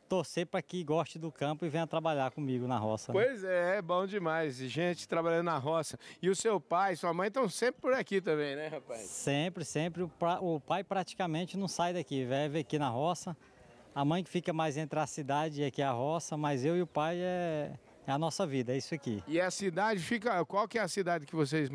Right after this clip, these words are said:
Speaker 2: eh, que, que a sua família tem em casa? Como é que é?
Speaker 1: É, nós moramos aqui em Bom Jesus das Selvas há
Speaker 2: Aham.
Speaker 1: muito tempo, somos pioneiros aqui até no plantio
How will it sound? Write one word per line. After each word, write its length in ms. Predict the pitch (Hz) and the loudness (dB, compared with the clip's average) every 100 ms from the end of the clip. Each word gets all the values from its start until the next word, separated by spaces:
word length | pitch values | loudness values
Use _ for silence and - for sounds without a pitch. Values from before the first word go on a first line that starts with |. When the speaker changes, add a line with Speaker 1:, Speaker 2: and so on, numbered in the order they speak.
| 147 | -2
Speaker 2:
eh, 200 | 156 131 | 2 2
que, 300 | 113 139 127 | 2 -2 -4
que 180 | 123 139 | -2 0
a 120 | 131 | 0
sua 260 | 120 156 139 | -2 0 0
família 340 | 151 139 139 | 0 -2 -2
tem 160 | 127 131 | -2 -6
em 40 | |
casa? 420 | - 151 156 123 | -4 -6 -6 -10
Como 140 | 127 143 | -14 -14
é 80 | 127 | -12
que 140 | 107 | -12
é? 80 | - - - | -14 -18 -16
Speaker 1:
É, 220 | 160 135 139 | -4 0 2
nós 180 | 165 156 | 2 2
moramos 380 | 196 202 185 | 2 2 0
aqui 180 | 175 185 | -2 0
em 60 | 185 | 2
Bom 180 | 165 165 | 2 2
Jesus 300 | 175 156 160 | 0 0 0
das 180 | 175 | -2
Selvas 480 | - 135 151 143 120 | 0 0 0 0 0
há 60 | 143 | 0
Speaker 2:
Aham. 80 | 147 | 0
Speaker 1:
muito 400 | 131 170 180 156 | 2 2 0 -2
tempo, 360 | 131 143 156 | 0 0 -2
somos 360 | - 147 156 - | -4 -4 -4 -6
pioneiros 560 | - 170 156 143 156 | 0 2 4 2 2
aqui 160 | 147 151 | 0 -2
até 200 | 147 151 | -2 -2
no 120 | 170 | -4
plantio 760 | - 165 151 - 151 160 156 | -2 -2 -2 -2 0 0 0